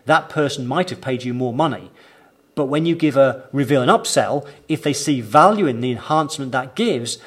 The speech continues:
then they can choose that. So some people will choose to buy the additional things. That's another layer that we can build on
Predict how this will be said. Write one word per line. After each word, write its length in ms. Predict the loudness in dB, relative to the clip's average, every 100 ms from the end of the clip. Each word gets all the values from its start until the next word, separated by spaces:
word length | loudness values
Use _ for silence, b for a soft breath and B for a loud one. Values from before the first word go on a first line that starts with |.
| B 0
then 140 | 2
they 100 | 2
can 100 | 0
choose 280 | -2 0 2
that. 280 | 0 -2 -8 -16 _
So 160 | -6 -6
some 260 | 0 0
people 220 | 0 -2 -2
will 140 | -2
choose 460 | -2 0 2 0 -4
to 100 | -2
buy 260 | 0 0
the 120 | -2 -4
additional 340 | -4 -6 -6
things. 200 | -4 -6 B B
That's 200 | -2 0
another 300 | 2 4 4
layer 540 | 4 4 4 2 -2 -8 B
that 200 | -4 -2
we 160 | 0 -2
can 220 | -4 -8
build 420 | -4 -2 0 0
on 380 | -2 -4 -6 -12